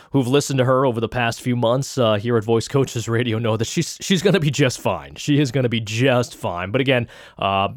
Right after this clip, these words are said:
you know, best wishes to, uh, to Bethany. So, uh, it's just me right now, and, uh, you know, yeah, you'll have to deal with that for a little bit. But, uh, what I wanted to talk about today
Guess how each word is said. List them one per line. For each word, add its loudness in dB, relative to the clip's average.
you -4
know, -4
best -2
wishes -4
to, 2
uh, 0
to 0
Bethany. 2
So, 0
uh, 4
it's 0
just 0
me 2
right 2
now, 2
and, 2
uh, 4
you 0
know, -2
yeah, -4
you'll -2
have -2
to -8
deal 2
with 2
that 0
for -8
a -10
little -12
bit. -4
But, 2
uh, 4
what 2
I 4
wanted 0
to -6
talk 0
about 0
today -2